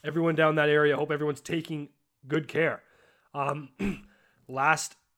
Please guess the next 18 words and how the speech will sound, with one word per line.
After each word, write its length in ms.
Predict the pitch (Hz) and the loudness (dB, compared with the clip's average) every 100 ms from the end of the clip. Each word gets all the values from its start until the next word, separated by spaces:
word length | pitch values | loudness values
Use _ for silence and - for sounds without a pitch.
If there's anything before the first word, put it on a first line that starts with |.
| _ - | _ -4
item 240 | 147 147 | -2 -2
of 160 | 120 113 | -4 -2
business 460 | 151 139 127 - | -2 -2 -8 -10
is 400 | - 131 123 - _ | -10 -8 -8 -12 _
Kraft 440 | - 143 151 - | -4 2 2 0
Hockeyville 800 | - 147 143 160 131 131 123 120 _ _ _ _ _ _ _ - | -2 -2 -2 -4 -6 -4 -4 -6 _ _ _ _ _ _ _ -12
is, 240 | 135 120 | -10 -6
uh, 240 | 127 127 123 | -4 -4 -6
looking 400 | 120 135 147 139 | -6 -8 -6 -6
to 300 | 135 131 120 _ _ _ _ _ _ _ _ _ _ _ 131 | -4 -4 -8 _ _ _ _ _ _ _ _ _ _ _ -12
name 280 | 131 135 143 | -6 -4 -2
another 280 | 139 143 | -2 -2
champion 400 | - 139 156 175 | -4 -6 -4 -6
in 60 | 127 | -8
Ca-, 160 | - 131 | -10 -12
in 80 | 135 | -12
the 60 | |
Canadian 580 | 131 139 127 131 139 151 | -10 -8 -6 -4 -4 -6